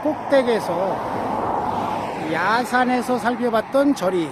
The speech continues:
저 앞에 공간에 있고요. 절 앞에 지금 보여지는 요 공간, 약간 둔덕이가 있고 저기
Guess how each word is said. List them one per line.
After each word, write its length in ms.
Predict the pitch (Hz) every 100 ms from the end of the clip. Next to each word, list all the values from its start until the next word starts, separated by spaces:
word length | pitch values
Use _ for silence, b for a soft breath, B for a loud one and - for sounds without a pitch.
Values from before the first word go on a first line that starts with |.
| -
저 100 | 170
앞에 380 | 190 214 220 214
공간에 380 | 190 208 214 175
있고요. 600 | - 175 147 170 226 240 - - - - - -
절 260 | - 233 269
앞에 720 | - 165 226 - - 220 160 123 - - - - - - - - - - - - - - - - - - - - - -
지금 260 | 247 269
보여지는 540 | 220 254 262 277 285 220
요 160 | 269 226
공간, 560 | 240 220 208 135 -
약간 300 | 196 - 262
둔덕이가 480 | 226 240 262 254 254
있고 180 | 240 262
저기 400 | 247 233 269